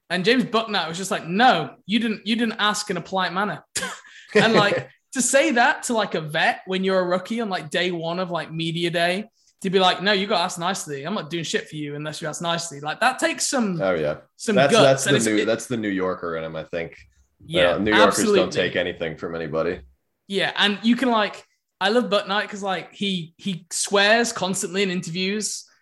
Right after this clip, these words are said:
Speaker 1: not in, like, an aggressive way, but that you can just tell he's so pure when he talks. Like, he doesn't censor himself, which I think he'll probably unfortunately learn to do.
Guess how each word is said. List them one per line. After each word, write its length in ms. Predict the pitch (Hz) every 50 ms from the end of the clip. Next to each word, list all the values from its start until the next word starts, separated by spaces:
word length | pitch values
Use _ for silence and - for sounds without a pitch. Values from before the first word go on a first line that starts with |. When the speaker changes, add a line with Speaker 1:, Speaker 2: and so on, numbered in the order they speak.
| _ -
Speaker 1:
not 240 | 185 214 240 -
in, 80 | 233 240
like, 180 | 247 233 226 233
an 60 | 208
aggressive 480 | 190 165 190 196 196 - - - 185
way, 280 | 165 170 185 196 208 214
but 140 | 202 190 175
that 80 | 180 180
you 80 | 190
can 140 | 185 208 196
just 200 | 175 202 196 -
tell 180 | - 208 202 202
he's 260 | 196 190 180 - -
so 200 | - 190 196 196
pure 500 | 190 190 - - - 220 208 208 196 180
when 120 | 165 151
he 80 | 147 143
talks. 540 | 143 - 180 170 160 147 139 - - - -
Like, 180 | 156 143 156
he 80 | - 196
doesn't 260 | 185 208 202 214 180
censor 440 | - - - 190 196 190 190 - 220
himself, 520 | 208 202 185 - 208 196 208 226 220 -
which 180 | 196 160 - -
I 60 | 170
think 340 | 170 - 180 165 156 - - - _ _ _ _ _ _ _
he'll 80 | - -
probably 380 | 170 - - 208 196 185 202 202
unfortunately 640 | 190 190 190 - 185 180 180 185 - 208 190 185
learn 280 | 180 175 170 170 175 180
to 100 | 160 -
do. 360 | 160 151 156 151 160 170 196